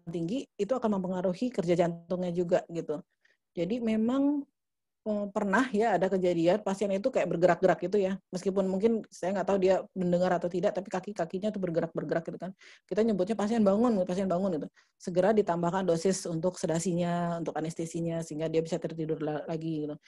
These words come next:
Karena, eh, mungkin teman-teman juga tahu ya, dengan kondisi sadar, pastinya rasa nyeri itu akan, eh, tinggi gitu kan. Jadi diharapkan sih memang pasien tidak merasakan apa-apa gitu. Tidak nyeri, tidak mendengar, tidak, tidak dalam posisi, eh,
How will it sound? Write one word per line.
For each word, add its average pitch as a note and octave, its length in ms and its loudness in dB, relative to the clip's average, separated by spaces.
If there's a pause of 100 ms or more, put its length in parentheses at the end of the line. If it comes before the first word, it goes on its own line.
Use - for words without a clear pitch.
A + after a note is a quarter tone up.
(240)
Karena, A3+ 320 -2 (160)
eh, E3+ 320 2
mungkin F#3+ 240 -2
teman-teman G3 320 -2
juga F3 320 0
tahu F3+ 240 4
ya, A3 160 4
dengan D#3+ 480 -4 (320)
kondisi D#3 260 -2
sadar, F3+ 560 4
pastinya F3+ 400 -2
rasa E3+ 400 0
nyeri E3+ 480 0
itu G3 240 2
akan, G3+ 400 0 (160)
eh, D#3+ 400 -8
tinggi G3+ 540 2
gitu D#3 180 -2
kan. E3 160 -2 (160)
Jadi F3 320 -4
diharapkan E3+ 480 -2
sih A#3+ 80 -2
memang F3 240 -4
pasien F3 320 -6
tidak E3 240 -6
merasakan D#3+ 560 -6
apa-apa D#3+ 480 -4
gitu. E3 240 -10 (160)
Tidak - 240 -10
nyeri, F#3+ 320 -2
tidak F3+ 240 -4
mendengar, F3 560 -2
tidak, E3+ 320 -6 (640)
tidak D#3 560 -2
dalam E3 240 -2
posisi, E3 720 -2
eh, D#3 380 -4